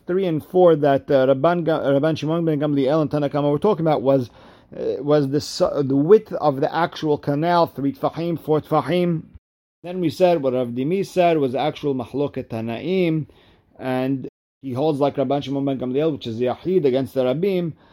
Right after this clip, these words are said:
Vera-, you have to say, yeah, the Rav Dimi Tana-, Tanaei, yes, Rav Dimi holds like Rabban Shimon ben Gamliel, like a Yachid over the Rabim, and it is a machloket Tanaim. So now the Gemara asks, "V'teheve ki hore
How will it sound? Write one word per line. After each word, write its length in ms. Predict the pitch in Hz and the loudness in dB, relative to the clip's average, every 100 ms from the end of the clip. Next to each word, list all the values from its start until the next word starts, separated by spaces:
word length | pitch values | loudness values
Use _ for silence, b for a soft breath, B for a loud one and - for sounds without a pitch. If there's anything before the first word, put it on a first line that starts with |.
| b 147 | b -6
Vera-, 380 | 165 202 - | -2 0 -2
you 200 | 190 208 | -2 0
have 120 | 208 - | 0 0
to 80 | |
say, 260 | 190 247 240 | 0 2 4
yeah, 180 | 247 202 - | 2 0 -4
the 180 | 160 170 | -2 2
Rav 180 | 196 190 | 2 0
Dimi 420 | 185 175 165 175 | 0 0 0 0
Tana-, 320 | 190 196 185 | -2 -2 -4
Tanaei, 520 | 208 208 214 226 196 | -4 -2 2 4 4
yes, 320 | 202 208 151 | 2 0 -2
Rav 180 | 185 180 | -2 -2
Dimi 600 | 175 170 143 165 208 202 | -2 -2 0 0 0 -2
holds 480 | 165 165 170 170 160 | -2 0 2 2 0
like 220 | 156 151 | 0 2
Rabban 320 | 151 143 160 156 | 0 0 0 -2
Shimon 300 | 156 156 151 | -6 -4 -4
ben 100 | 131 | -4
Gamliel, 300 | 135 120 151 | -4 -4 -4
like 180 | 139 | -4
a 140 | 147 147 | -4 -6
Yachid 220 | - 160 | -4 0
over 260 | 120 131 135 | 0 0 -2
the 100 | 123 | -2
Rabim, 340 | 120 127 160 | -2 -4 -4
and 80 | 185 | -4
it 100 | 233 | -2
is 100 | 226 | -2
a 40 | |
machloket 420 | 196 156 175 160 | -2 0 -2 -2
Tanaim. 500 | 151 156 165 151 156 147 _ _ b b b b b | -2 0 0 0 -2 -4 _ _ b b b b b
So 120 | - 127 | -8 -6
now 180 | 110 | -4
the 80 | 101 | -4
Gemara 220 | 120 139 | 0 2
asks, 480 | 147 185 185 - - - | 2 2 2 -2 -12 -14
"V'teheve 960 | 131 131 147 127 127 139 208 185 165 | -8 -6 -4 -2 -2 0 4 6 4
ki 100 | - | -2
hore 300 | 147 - 139 | -10 -4 -2